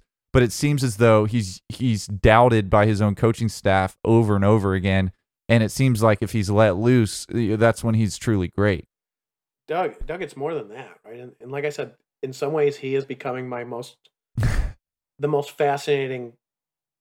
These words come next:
Speaker 2: quarterback story to watch this year,
Speaker 1: Yeah.
Speaker 2: because it's, it's not even his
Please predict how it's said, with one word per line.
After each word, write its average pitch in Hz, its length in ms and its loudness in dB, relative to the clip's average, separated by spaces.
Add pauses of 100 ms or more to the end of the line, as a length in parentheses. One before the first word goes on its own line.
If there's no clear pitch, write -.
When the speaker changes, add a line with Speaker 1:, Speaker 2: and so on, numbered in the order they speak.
(120)
Speaker 2:
quarterback 143 560 0
story 135 480 -2
to 127 140 -14
watch 131 400 -6
this 123 220 -8
year, 117 140 -10
Speaker 1:
Yeah. 101 220 2
Speaker 2:
because 139 200 -2
it's, - 120 -20
it's 147 140 -4
not 185 220 -2
even 185 260 -6
his 151 480 -4